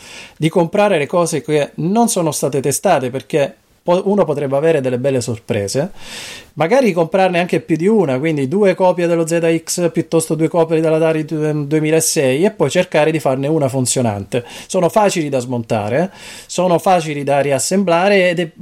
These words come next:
spesso anche abbastanza facile, a meno che non si tratti dei circuiti, dei chip, dei singoli chip, andare a capire cos'è che si è guastato. Il mercato è diventato davvero complicato.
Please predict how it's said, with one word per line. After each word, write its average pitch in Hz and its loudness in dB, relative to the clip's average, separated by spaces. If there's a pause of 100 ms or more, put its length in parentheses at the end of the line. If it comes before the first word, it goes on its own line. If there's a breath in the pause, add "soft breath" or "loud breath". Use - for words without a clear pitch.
spesso 220 0
anche 185 0
abbastanza 165 0
facile, 170 0
a 175 2
meno 139 -2
che 165 0
non 147 0
si 135 -4
tratti 143 -2
dei 127 2
circuiti, 127 -2 (420 loud breath)
dei 135 2
chip, 165 0
dei 123 0
singoli 147 0
chip, 165 0
andare 165 0
a 165 2
capire 147 0
cos'è 139 -2
che 127 -2
si - -2
è 120 0
guastato. 107 -2 (540 loud breath)
Il 139 -4
mercato 196 2
è - 2
diventato 156 0
davvero 160 2
complicato. 120 -6